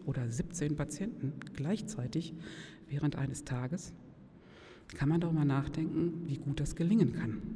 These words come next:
Das heißt, die Ansprüche, die wir hier formulieren, sind gigantisch. Die Rahmenbedingungen, in denen Pflegende sich in Akutkrankenhäusern bedingen, bewegen, sind diesen riesigen Ansprüchen überhaupt nicht Rechnung getragen.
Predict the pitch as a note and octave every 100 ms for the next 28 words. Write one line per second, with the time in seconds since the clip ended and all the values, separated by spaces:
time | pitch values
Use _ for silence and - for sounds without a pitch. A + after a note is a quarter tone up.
0 | - - - - - - - - - -
1 | - C#3+ - C#3 - - - B3+ E4 -
2 | - - - C3 B2+ B2+ B2 - C3 C3
3 | B2 A#2 A#2 C#3+ F3 - - - B2+ -
4 | B2+ C3+ B2+ C3+ - G#3 - - - -
5 | - - D3+ C#3 C3+ D3+ F3+ F3 E3+ G3+
6 | G#3+ G#3+ G#3+ G#3+ C#3+ C3+ C#3+ D3 - C#3+
7 | E3 D#3+ D3+ D3 C#3 C3 - - D3+ -
8 | - - D3+ D#3+ D#3 D3+ C#3+ D3+ D3+ D#3
9 | D#3 - - - - C#3 D3 C#3+ D3 D3
10 | - C#3+ D3 D#3+ E3 C#3+ E3 A3+ G#3 F3
11 | - C3+ - - C#3 - - C3+ B2+ -
12 | D3 - A2+ A2 G2+ G2 - F#2+ G#2